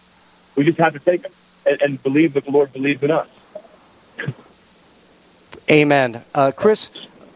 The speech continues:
Speaker 2: any final thoughts, or, or where can our listeners, uh, obtain this new book, Living Joy?
Speaker 1: Yeah, saint paul center dot com. It's also on Amazon, and it's also on our website, real life catholic dot com.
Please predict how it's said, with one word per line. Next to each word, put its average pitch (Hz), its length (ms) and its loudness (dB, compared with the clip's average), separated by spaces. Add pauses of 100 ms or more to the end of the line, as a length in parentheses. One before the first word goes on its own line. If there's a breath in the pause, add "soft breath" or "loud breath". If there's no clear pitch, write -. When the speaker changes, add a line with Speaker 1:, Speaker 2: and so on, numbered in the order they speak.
Speaker 2:
any 196 220 2
final 196 400 0
thoughts, 175 400 0
or, 151 160 0
or 160 120 -4
where 185 200 2
can 208 160 -2
our 170 100 4
listeners, 147 600 -2
uh, 120 380 0
obtain 180 720 -2
this 143 300 0
new 160 180 2
book, 147 300 0
Living 135 440 -2
Joy? 110 440 -2 (1500)
Speaker 1:
Yeah, 190 200 4
saint 196 180 -2
paul 208 160 0
center 202 160 -2
dot 185 200 -4
com. 185 200 -2
It's 165 80 -10
also 262 220 0
on 170 120 -2
Amazon, 180 760 -2
and 135 100 -8
it's 131 120 -8
also 143 280 0
on 135 100 -2
our 123 100 0
website, 120 380 0
real 117 120 0
life 110 160 -4
catholic - 260 -6
dot 90 200 -4
com. 87 200 -4